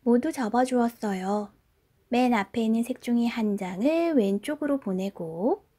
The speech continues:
여기 모서리는 접히지 않았어요. 다시 한번 또 넘겨주세요. 양쪽 모두 모서리가 접혀 있다면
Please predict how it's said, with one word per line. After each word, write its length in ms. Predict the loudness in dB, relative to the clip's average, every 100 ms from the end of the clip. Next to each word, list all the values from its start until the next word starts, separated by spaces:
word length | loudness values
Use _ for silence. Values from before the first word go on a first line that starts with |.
| _ _ _ _ _ -12
여기 280 | -10 -6 -6
모서리는 760 | -4 -4 -4 -2 -2 0 -2
접히지 400 | -2 -6 -6 -4
않았어요. 720 | -6 -6 -8 -6 -6 -2 -4 -4 _ _ -12
다시 320 | -10 -6 -4
한번 560 | -2 -4 -2 0 0
또 240 | 0 0 2
넘겨주세요. 680 | 0 0 0 0 -4 -8 -12 -18 _ _ _
양쪽 440 | -4 -4 -2 4 6
모두 420 | 6 4 2 2
모서리가 500 | 2 0 -2 -2 -2
접혀 340 | -4 -8 -6
있다면 800 | -6 -6 -12 -6 0 2 2 0